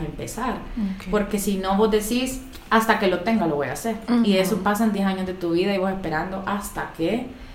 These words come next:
Speaker 2: Ujú.
Speaker 1: hasta que, y se te alargó. Entonces,
Speaker 2: Sí.
Speaker 1: eso fue lo más difícil.
Speaker 2: Sí, pero, bueno, nos comentaba, vea, de que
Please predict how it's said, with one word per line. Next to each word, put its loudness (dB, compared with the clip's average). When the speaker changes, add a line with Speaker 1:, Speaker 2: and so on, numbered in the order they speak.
Speaker 2:
Ujú. -4
Speaker 1:
hasta 0
que, 0
y -2
se -6
te -6
alargó. -6
Entonces, -2
Speaker 2:
Sí. 0
Speaker 1:
eso -4
fue -2
lo -2
más -2
difícil. -10
Speaker 2:
Sí, -4
pero, 4
bueno, -4
nos -2
comentaba, 4
vea, 2
de 0
que 0